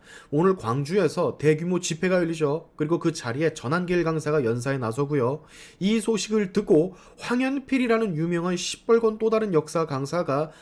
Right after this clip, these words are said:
맞불 집회를 예고해 화제입니다. 전한길 강사가 선을 넘었다며 "우리도 광주로 모이자며" 맞불을 놓는 셈인데, 일단 대통령 탄핵 반대 집회에 대항하는 맞불 집회니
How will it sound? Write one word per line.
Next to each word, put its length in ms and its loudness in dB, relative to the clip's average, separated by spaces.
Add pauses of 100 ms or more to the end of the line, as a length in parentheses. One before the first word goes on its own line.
(120)
맞불 500 0
집회를 480 -2
예고해 340 4
화제입니다. 600 -2 (480)
전한길 480 2
강사가 420 0
선을 460 0
넘었다며 800 0
"우리도 400 2
광주로 440 0
모이자며" 680 2
맞불을 500 0
놓는 320 -2
셈인데, 600 -2
일단 400 2 (180)
대통령 560 0
탄핵 360 -2
반대 420 0
집회에 480 0
대항하는 560 0
맞불 420 -2
집회니 460 -6